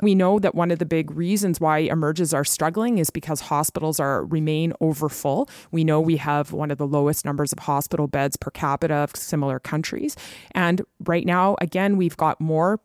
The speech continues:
people in beds that don't need to be hospitalized, again, elders who should be cared for in long-term care or home care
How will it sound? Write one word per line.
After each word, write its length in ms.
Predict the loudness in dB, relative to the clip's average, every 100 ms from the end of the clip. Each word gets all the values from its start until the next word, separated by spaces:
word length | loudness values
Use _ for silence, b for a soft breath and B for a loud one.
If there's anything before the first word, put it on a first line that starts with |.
| -8
people 400 | -6 0 0 0
in 220 | 0 2 2
beds 340 | 0 -2 -2
that 200 | -2 0
don't 240 | -2 0
need 200 | 0 -2
to 80 | -2
be 80 | -2
hospitalized, 760 | 0 -2 -2 -2 0 2 0 -2
again, 340 | -6 -2 -2 0
elders 420 | 0 0 0 0
who 100 | -4
should 280 | -2 -2 -2
be 120 | -6
cared 280 | -4 -4 -2
for 140 | -2
in 100 | -2
long-term 420 | -2 -2 -4 -4
care 200 | -2 0
or 60 | 0
home 240 | 0 -4
care 260 | -2 -2